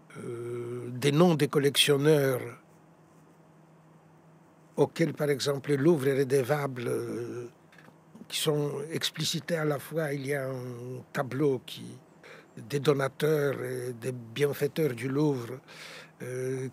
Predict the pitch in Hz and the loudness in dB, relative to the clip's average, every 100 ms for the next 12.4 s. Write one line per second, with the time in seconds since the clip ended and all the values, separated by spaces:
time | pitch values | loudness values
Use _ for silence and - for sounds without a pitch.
0 | - - 196 175 143 139 135 131 - - | -10 0 2 4 2 2 0 -2 -6 -20
1 | - - 110 135 143 131 151 151 147 135 | -20 -20 -6 -2 0 0 2 2 2 0
2 | 131 127 123 117 117 120 131 190 185 160 | -4 -6 -10 -10 -8 -8 -4 0 2 2
3 | 139 135 135 117 123 - - - - - | 2 0 -2 -6 -10 -20 -20 -20 -20 -18
4 | - 127 - 143 - 160 151 147 143 - | -8 -4 0 0 0 0 2 2 0 0
5 | 165 113 139 160 143 - 127 117 110 - | -2 -2 0 0 0 -4 -8 -8 -10 -14
6 | 113 - 131 131 113 - - - - - | -14 -12 -6 -6 -6 -14 -20 -20 -20 -20
7 | - - - 123 - 151 - 143 127 - | -20 -10 -6 -6 -2 -2 2 2 2 -4
8 | - - - - 120 143 135 - 156 135 | -18 -20 -14 -12 -6 -4 -4 0 2 4
9 | 131 131 127 120 127 147 139 120 123 135 | 2 2 0 0 2 2 2 -2 -4 -2
10 | 131 - 139 139 135 131 - 131 120 196 | -2 -2 -2 0 0 -2 -4 -4 0 2
11 | 190 147 135 151 135 - 143 139 131 - | 2 2 -2 -4 -4 -2 0 -2 -2 -2
12 | 143 139 120 | -2 -2 -4